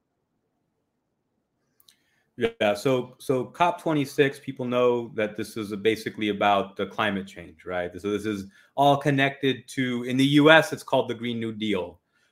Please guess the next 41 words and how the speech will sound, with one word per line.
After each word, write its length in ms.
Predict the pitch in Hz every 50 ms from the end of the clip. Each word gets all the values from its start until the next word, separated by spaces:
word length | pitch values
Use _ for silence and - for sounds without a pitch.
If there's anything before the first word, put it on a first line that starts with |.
| _ _ -
uh, 320 | 120 117 113 110 110 110
which 260 | 110 120 131 123 -
is 120 | - 120 135
also 560 | 127 147 151 165 180 175 - 170 151 143 139
all 360 | - 143 147 143 143 143 -
part 380 | - - 156 156 156 151 147 -
of 420 | - 131 123 120 117 113 110 107 -
the 60 | 117
so-called 520 | - - 143 131 131 - - 127 107 107 107
Build 200 | 123 120 110 107
Back 280 | 113 113 113 - -
Better. 320 | 98 101 98 92 87 - _ _ _ _
So 100 | - 104
people 540 | 101 - 113 107 - 117 110 107 104 104 _ _ _ _ _ -
would 120 | 113 107
be 160 | 101 113 110
familiar 440 | 98 - 113 107 110 113 113 110 110
with 200 | 110 110 107 107 -
this 340 | 113 107 104 101 - -
in 100 | 110 107
the 80 | 101 101
U 180 | 98 98 101 98
K 600 | 98 - 170 156 147 143 139 135 127 120 113 104
and 140 | 101 101
in 260 | 101 107 98 101 104 - _ -
Australia, 720 | 104 98 - - - 139 135 135 127 127 127 120 117 117
New 140 | 110 104 104
Zealand, 560 | 98 101 127 127 123 120 120 120 117 113 104 110 _ _ _ _ _ _
Canada, 600 | _ - 123 117 120 117 113 113 110 110 107 107 - _ _ _ _ -
the 80 | 117
U 180 | 107 107 113 117
S. 100 | 113 110 -
People 320 | - 147 - 147 135 131
are 120 | 131 123 117
familiar 720 | - 127 123 131 143 147 147 143 135 135 123 123 - _ _ _ _ _
with 140 | - 127 -
this 220 | - 117 101 - -
expression, 640 | 110 - - - 127 123 120 123 - 120 113 113 107 104
"Build 280 | 117 120 117 113 110
Back 320 | - 113 110 104 - 113 117
Better," 500 | 139 165 185 160 139 131 131 139 - _